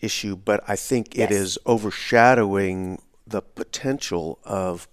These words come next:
Speaker 1: programs like yours.
Speaker 2: Mm-hmm.
Speaker 1: The, your program isn't suggesting to a lawyer the strategy they should take with a specific judge or a specific issue.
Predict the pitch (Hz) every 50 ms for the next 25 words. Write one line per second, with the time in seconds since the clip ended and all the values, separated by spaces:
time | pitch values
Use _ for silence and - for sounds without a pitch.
0 | _ - - 123 120 110 101 95 92 87 98 90 90 - - 82 69 - 73 -
1 | - - - - - - - - - - - - - - - 190 196 185 196 175
2 | 165 160 156 143 135 - - - - - - - - - - 120 135 160 180 202
3 | 220 214 - - - 156 156 147 - 143 117 107 101 98 95 95 92 - - _
4 | _ 120 131 131 117 135 123 117 117 113 - - - _ _ _ _ _ _ _
5 | _ _ _ - - - 135 107 113 - - - 117 117 120 139 151 - - -
6 | - - 101 92 82 85 82 85 - - - 117 104 95 90 87 87 87 87 76
7 | 76 76 69 55 - - _ _ _ - - - _ _ _ _ - - 123 110
8 | - - - - 110 107 110 104 98 104 95 - 104 101 101 90 101 95 98 92
9 | - - - - - - - - 110 98 95 92 90 - - - _ - - _
10 | _ _ _ _ - 110 117 120 107 - 113 101 - - - - - - - -
11 | 107 - 107 98 - - - 104 101 90 92 90 95 107 - - - 107 101 98
12 | 92 - - - - - - - - - - 90 - - 98 95 - - - 101
13 | 98 90